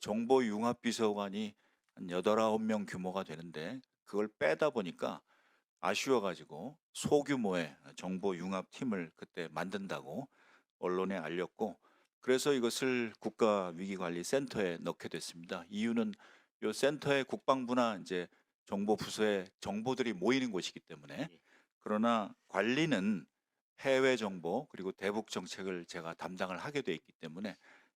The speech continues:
Speaker 1: 이 팀을 운영하는 것은 제가 맡겠다, 이렇게 해서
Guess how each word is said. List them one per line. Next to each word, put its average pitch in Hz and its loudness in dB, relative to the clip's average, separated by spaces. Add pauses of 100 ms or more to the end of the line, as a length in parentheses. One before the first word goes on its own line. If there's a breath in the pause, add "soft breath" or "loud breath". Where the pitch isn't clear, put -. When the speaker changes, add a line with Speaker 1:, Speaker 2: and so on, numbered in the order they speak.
(120)
Speaker 1:
이 107 -4
팀을 120 2
운영하는 104 0
것은 85 -8
제가 82 -6
맡겠다, 82 -6
이렇게 - -10
해서 - -10